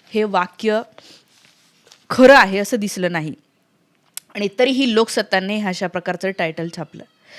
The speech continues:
खरं तर आज लोकसत्ताला लोक शिव्या देतात. सोशल मीडियावर जाऊन बघा तुम्ही, हे अशा बातम्या देत असतात का? एखादी गोष्ट जर खरी असेल ना, तर त्याची हेडलाईन असते. किंवा जर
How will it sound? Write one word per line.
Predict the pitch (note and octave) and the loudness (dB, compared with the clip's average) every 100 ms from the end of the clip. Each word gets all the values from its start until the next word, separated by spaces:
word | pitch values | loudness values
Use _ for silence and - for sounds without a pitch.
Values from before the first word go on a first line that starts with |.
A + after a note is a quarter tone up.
| - - | -20 -6
खरं | - B3 | -2 2
तर | C#4 | 6
आज | C#4 B3 | 6 6
लोकसत्ताला | A#3 A#3+ - B3+ - B3+ C4 | 4 0 0 -2 0 0 2
लोक | A#3 A3+ | -2 -2
शिव्या | B3 B3 A3+ | -4 -4 -4
देतात. | A3+ G#3+ D#3 D#3 - - | -4 -4 -8 -10 -16 -4
सोशल | G#3+ - A#3 | -4 -2 -4
मीडियावर | A3 G#3+ G#3 G#3 | -2 -2 0 0
जाऊन | G3+ G3+ | -2 -2
बघा | F#3 F3 | -4 -4
तुम्ही, | E3+ D#3+ D#3 - _ _ - - _ _ | -8 -12 -16 -20 _ _ -20 -20 _ _
हे | B3+ | -6
अशा | C#4 - C#4+ | -4 -4 -4
बातम्या | C4+ C4 B3+ | -4 -4 -4
देत | A#3 G#3 F#3 | -4 -4 -4
असतात | F3 D#3 - | -4 -6 -8
का? | E3+ A3+ _ _ _ _ _ _ | -12 -12 _ _ _ _ _ _
एखादी | G3 G#3 B3+ C#4 | 0 2 2 2
गोष्ट | A3+ A3 C4+ | -2 0 0
जर | B3 B3+ - | 0 -2 -2
खरी | A3 C#4+ | -2 0
असेल | C#4 A#3+ | 0 -2
ना, | A3 C4+ | -4 -6
तर | - | -6
त्याची | A3 G3 B3 | -4 -4 -6
हेडलाईन | F#3+ F#3 F3+ F3 | -6 -4 -2 -4
असते. | E3 D#3+ - - _ _ - - - | -6 -12 -18 -20 _ _ -20 -18 -8
किंवा | C#4 D#4 | -2 0
जर | C#4 C#4+ | 0 -2